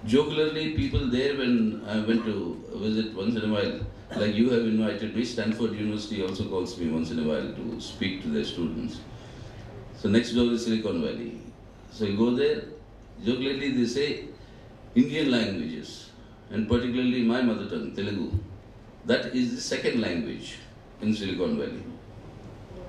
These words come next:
There's so many Indians there. We are running all the major, uh, you know, what your, your Google, your Amazon, your, everywhere, the major, um,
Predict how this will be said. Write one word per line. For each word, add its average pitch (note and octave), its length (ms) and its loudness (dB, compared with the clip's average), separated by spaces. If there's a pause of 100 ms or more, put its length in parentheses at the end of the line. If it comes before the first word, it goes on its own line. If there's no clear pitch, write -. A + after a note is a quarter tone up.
(760)
There's B2 180 4
so - 140 2
many - 320 0
Indians A2+ 560 4
there. - 260 -8 (1500)
We E3+ 240 4
are C3 340 4
running E3 440 2
all F3+ 320 2
the F3 180 2
major, C#3+ 440 2
uh, A2+ 520 0
you A2+ 80 -2
know, B2 160 2 (240)
what A#2 180 0
your, A#2 140 2
your G2 340 0
Google, A#2 480 2 (120)
your F2+ 200 2
Amazon, A#2+ 520 2
your, F#2+ 140 -2 (360)
everywhere, B2+ 840 2 (340)
the G2+ 100 -4
major, D3 580 2
um, G2+ 440 -2